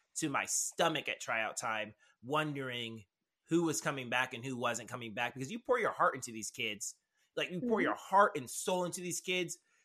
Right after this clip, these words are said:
Speaker 1: and then they just leave the drop of a dime, right? And it's like, man, it's a gut punch. Um, you know, to the gut, that's where gut punches happen. Um,
Speaker 2: Yeah.
Speaker 1: all right, quote of the week. I was gonna do two quotes of the week, but we're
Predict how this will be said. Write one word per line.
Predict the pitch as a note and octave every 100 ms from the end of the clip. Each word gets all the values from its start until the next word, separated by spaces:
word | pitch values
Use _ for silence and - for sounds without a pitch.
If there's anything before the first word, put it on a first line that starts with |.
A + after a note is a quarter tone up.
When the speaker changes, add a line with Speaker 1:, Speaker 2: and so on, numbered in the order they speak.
| _ -
Speaker 1:
and | C#3
then | C#3+ C#3
they | C#3
just | B2 -
leave | C3+ D3+ E3+ D#3
the | A#2+
drop | G2 D3 C#3
of | A#2+
a |
dime, | G2+ C3+ A#2 G2 F#2
right? | A2+ B2 -
And | B2
it's | A#2 -
like, | A#2 G2 - G#2
man, | C3+ D#3 F#3 A#3 B3 G3+ C#3
it's | B2
a |
gut | G2 G#2+ F3 -
punch. | - B2 G#2+ - - _ _ _ _
Um, | B2 B2 A#2+ G#2 G2 F#2+ _ _ _ _ _ _
you | C3 A#2
know, | G#2+ - -
to | C#3
the | A#2
gut, | G2+ D3 D3 -
that's | G#2 -
where | G2+
gut | F#2 A2
punches | A2 G#2 G2
happen. | G#2 G#2+ - - - _
Um, | D3 D#3+ D3+ B2+ G2 - _ -
Speaker 2:
Yeah. | G#3
Speaker 1:
all | G#3
right, | D#3+ - - _ -
quote | A3
of | A3
the | D#3
week. | D3+ - _ _ - _
I | E3+
was | F#3+
gonna | B3+ G#3+
do | D#3
two | - F#3
quotes | F#3 F3
of | D3+
the | F3
week, | F3+ F3+ -
but | B2+
we're | B2+ A#2+